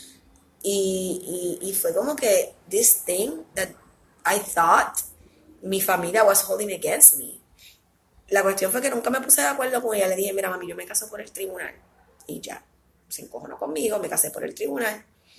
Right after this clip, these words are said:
En los días que me casé por el tribunal me entero que estoy embarazada de Alina. Y es como que, "Ok, whatever, me voy a casar". Este, yo sé que la gente va a pensar que me estoy casando porque está pre-, está preñada. Yo voy a ser bien franca, yo me casé porque yo sabía que a mí me iban a preñar.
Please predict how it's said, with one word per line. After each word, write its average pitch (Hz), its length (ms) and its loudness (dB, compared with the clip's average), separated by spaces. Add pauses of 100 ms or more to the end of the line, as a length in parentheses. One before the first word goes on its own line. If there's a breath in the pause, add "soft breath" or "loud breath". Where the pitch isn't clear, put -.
(200 soft breath)
En 196 140 0
los 208 140 6
días 196 160 6
que 233 100 0
me 226 100 0
casé 233 220 2
por 233 140 -2
el 233 80 -2
tribunal 220 320 0
me 190 100 0
entero 156 320 -2
que 160 60 -2
estoy 202 180 -2
embarazada 247 600 2
de 247 80 4
Alina. 196 340 0 (340)
Y - 80 -10
es 160 60 -6
como 180 220 -6
que, 175 160 -4
"Ok, - 260 -4
whatever, - 340 -6
me - 100 -14
voy - 100 -10
a - 60 -14
casar". 240 540 6 (600 loud breath)
Este, 185 1000 10
yo 175 100 8
sé 180 180 10
que 185 80 4
la 185 100 6
gente 185 220 2
va 185 60 6
a 175 60 8
pensar 180 240 2
que 165 80 -2
me 175 80 -2
estoy 175 140 -10
casando 175 300 0
porque 185 160 -6
está 247 200 -2
pre-, 269 220 -2
está 240 440 2
preñada. 240 420 0 (460 soft breath)
Yo 254 240 10
voy 330 100 10
a 302 80 8
ser 302 160 6
bien 302 180 2
franca, 226 480 6
yo 202 100 2
me 247 120 0
casé 196 380 4
porque 131 240 -2
yo - 100 8
sabía 107 380 6
que - 60 0
a - 20 2
mí 90 100 -4
me 82 80 -4
iban 76 200 -2
a 73 60 -2
preñar. 82 380 -6